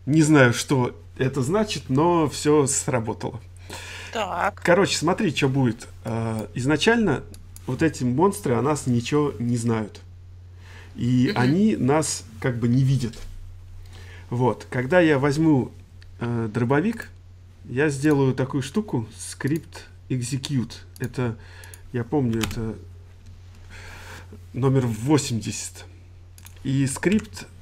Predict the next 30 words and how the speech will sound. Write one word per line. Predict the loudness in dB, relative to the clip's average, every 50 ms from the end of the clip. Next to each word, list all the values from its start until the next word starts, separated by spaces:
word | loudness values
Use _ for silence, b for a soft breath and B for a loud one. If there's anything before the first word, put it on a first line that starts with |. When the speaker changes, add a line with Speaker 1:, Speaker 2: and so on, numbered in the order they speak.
| -20 -20 -12 -6 0
Speaker 1:
номер | 2 4 4 4 4 4 4 6
один | 4 4 4 0 0 0
я | 0 -2 -4
сделаю. | -6 -8 -10 -10 -10 -10 -12 -14 -18 -20 -20 -20 -20 -20 -20 -20 -20 -20 -16 -10 -8
Вот | -8 -8 -8
так | -10 -12 -12
вот. | -16 -18 -18 -18 B B B B B B B B B B B -4
Короче, | 0 2 4 4 2 2 -2 -6 -10 -12 -4
когда | -2 -2 0 4 6 6
я | 6 6 6
возьму | 6 6 6 6 6 6 6 6 4 4 0 -4 -10 -12 -10
дробовик, | -4 -2 -2 2 4 4 4 4 2 0 0 -4 -10 -6 0
эти | 0 0 2 2 2 2
монстры | 4 4 4 4 4 2 0 -2 -2 -2
с | -4 -4
вот | -2 0 2
этим | 0 2 0 -2 -4 -4 -6 -10 -16 -20 -20 -20 -20 -20 -20 -20 -20 -20 -20 -6 -2
тагом | 0 0 0 0 -4 -8 -10 -14 -20 -20 -20 -16 -10 -6
начнут | -6 -6 -4 -2 -2 -2 -2 0
нас, | 0 0 0 -2 -6 -10 -14 -12 -8
н-, | -6 -4 -4 -4 -6 -8 -10
э, | -8 -6 -4 -4 -4 -2
ненавидеть. | -2 0 0 2 2 2 2 2 2 0 0 -2 -6 -8 -10 -14 -18 -14 -6
Это | -4 -4 -2 0 2
значит, | 4 4 4 4 4 0 -2
что | -2 0 0 0 2 2
они | 2 2 2 2 2 0 0 -2 -4 -10 -18 -14 -8
начнут | -4 -2 0 0 0 -2 -2 -2 0 -2
нас | -2 -2 -2 -2
видеть. | -2 0 0 -2 -4 -6 -10 -14